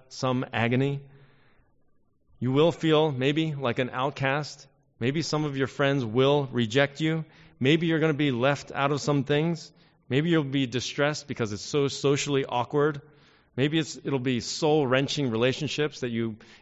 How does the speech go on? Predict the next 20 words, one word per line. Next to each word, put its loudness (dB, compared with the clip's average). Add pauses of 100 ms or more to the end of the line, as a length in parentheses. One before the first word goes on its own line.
endure 4
with 0
unbelievers 2 (140)
whom 2
you 2
love. 2 (800)
You -6
remember -2
to -6
keep -10
your -6
eyes -6 (120)
fixed -10 (680)
on -6
eternity, -6 (580)
on -6
what -6
Christ -4
promises -6
you, -10